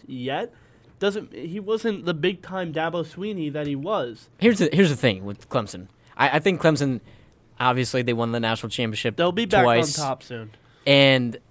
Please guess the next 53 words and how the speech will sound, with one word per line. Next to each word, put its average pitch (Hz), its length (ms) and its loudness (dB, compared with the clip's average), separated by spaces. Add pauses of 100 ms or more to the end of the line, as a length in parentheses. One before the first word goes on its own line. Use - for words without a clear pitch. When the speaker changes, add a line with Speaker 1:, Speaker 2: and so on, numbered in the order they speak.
(160)
Speaker 2:
they 120 180 -2
made 120 260 0
the 120 100 -4
college 120 240 0
football 123 200 -6
playoffs. 120 360 -2
But, 127 180 -2
uh, 135 100 -10
to 175 140 -6
be 220 100 0
honest, 220 420 0 (760)
when 147 140 0
you 170 80 2
don't 196 200 2
have 185 140 0
Trevor 160 260 2
Lawrence 147 320 2
leading 139 200 2
the 131 60 -2
pack, 123 480 -2
when 135 120 0
you 139 80 2
don't 165 180 2
have 170 140 0
some 165 120 -2
of 156 40 0
those 143 220 0
defensive 139 560 -2
guys 123 340 2
like 117 200 0 (140)
an 117 60 -2
Isaiah 117 360 2
Simmons, 117 680 -2 (440)
um, 104 460 2
or 117 300 0
back 113 400 -2
like 110 160 -4
Christian 117 280 -6
Wilkins, 113 360 -4
Dexter 120 260 -6
Lawrence 113 320 -6
back 113 260 -4
in 117 60 -6
the 110 60 -6
day, 110 340 -4 (1040)
the, 139 240 -6
you 170 100 -6
saw - 240 0
this - 120 -2
Clemson 135 320 0
team 123 160 -2
this 135 200 0
year. 98 240 -4